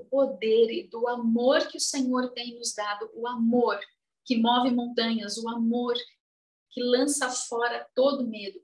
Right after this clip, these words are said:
esse venha a operar em nós. E que os nossos ouvidos sejam santificados, que nós possamos experimentar desse mel tão doce, doce dessa árvore que o Chuck recebeu aqui no fim,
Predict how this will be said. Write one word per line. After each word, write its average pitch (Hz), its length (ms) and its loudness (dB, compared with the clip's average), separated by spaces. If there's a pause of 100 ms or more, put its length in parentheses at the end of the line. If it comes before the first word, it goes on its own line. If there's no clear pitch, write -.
esse 277 480 0
venha 226 440 -2
a 220 160 0
operar 226 300 -6 (1000)
em 208 60 -20
nós. - 340 -14 (320)
E 247 140 -4
que 247 340 -4 (120)
os 240 200 2
nossos 269 440 2
ouvidos 262 420 0
sejam 233 280 -4
santificados, 240 1200 -6 (260)
que 240 100 2
nós 233 220 -2
possamos 240 460 -2
experimentar 233 760 -2
desse 226 380 -4
mel 220 400 -2
tão 247 280 0
doce, 226 420 0 (720)
doce - 220 -8
dessa 208 260 -6
árvore 214 560 0 (680)
que 220 220 -12
o 208 60 -18
Chuck - 340 -4
recebeu 208 500 -4
aqui 214 220 -8
no 226 160 -4
fim, 220 420 -8